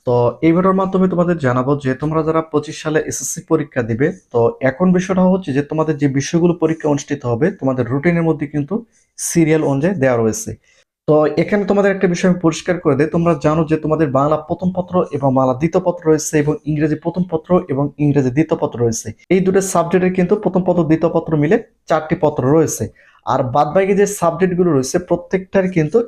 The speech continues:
একটাই পত্র। এখন বিষয়টা হচ্ছে যে তোমাদের মধ্যে কোনো শিক্ষার্থী যদি বাংলা প্রথম পত্রে নম্বর কম পায় এবং বাংলা দ্বিতীয় পত্রে যদি বেশি নম্বর পায়, বাংলা প্রথম পত্রে পাস করার জন্য সর্বনিম্ন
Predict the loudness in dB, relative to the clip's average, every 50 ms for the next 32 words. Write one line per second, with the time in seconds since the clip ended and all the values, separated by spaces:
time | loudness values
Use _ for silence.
0 | 0 -2 -2 -2 -2 0 0 0 0 0 -2 -2 -2 -4 -8 -8 -8 _ _ _
1 | _ _ _ _ _ _ _ -2 -2 0 0 0 0 2 2 2 2 2 2 2
2 | 2 2 2 0 2 2 2 2 2 2 2 2 2 2 2 2 2 0 -2 0
3 | -2 -2 -2 -2 -4 -4 -4 -4 -6 -6 -10 -10 -8 -4 -2 0 0 2 2 2
4 | 2 2 0 2 2 0 0 0 -2 -2 0 0 -2 0 0 -2 -2 0 0 0
5 | 2 2 0 0 -2 -2 -2 -2 -2 -2 -2 -2 -2 -2 -4 -4 -2 -2 0 2
6 | 2 2 2 0 0 -2 0 0 0 0 0 -2 -2 0 -2 -2 -2 -2 -2 -4
7 | -2 -2 -2 0 0 -2 -2 -2 0 -2 -2 -2 -6 -14 -20 -20 -20 -16 -6 -2
8 | 0 0 2 0 0 0 0 0 0 0 0 0 0 2 0 0 2 0 0 -2
9 | -2 -2 0 0 2 2 2 2 0 0 -2 -2 -2 0 2 2 2 2 2 0
10 | 2 2